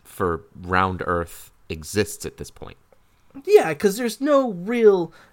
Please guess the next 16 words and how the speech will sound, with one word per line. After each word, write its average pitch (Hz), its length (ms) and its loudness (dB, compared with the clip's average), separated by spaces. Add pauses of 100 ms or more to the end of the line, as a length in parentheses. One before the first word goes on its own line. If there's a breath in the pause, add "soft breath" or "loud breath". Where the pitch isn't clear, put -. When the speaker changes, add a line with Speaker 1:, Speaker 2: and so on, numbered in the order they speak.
(160)
Speaker 2:
going 175 420 2
to 143 140 -6
space - 720 -4
and 139 240 -4
viewing 139 560 2
with 131 180 -6
your 120 180 -6
eyes 110 600 -8
Speaker 1:
Okay. 277 300 -10 (160)
Speaker 2:
that 131 240 -2
is 117 180 -6
a 101 140 -10
round 123 560 -8 (140)
Earth. - 380 -12
Like, 117 340 -10
without, 147 640 0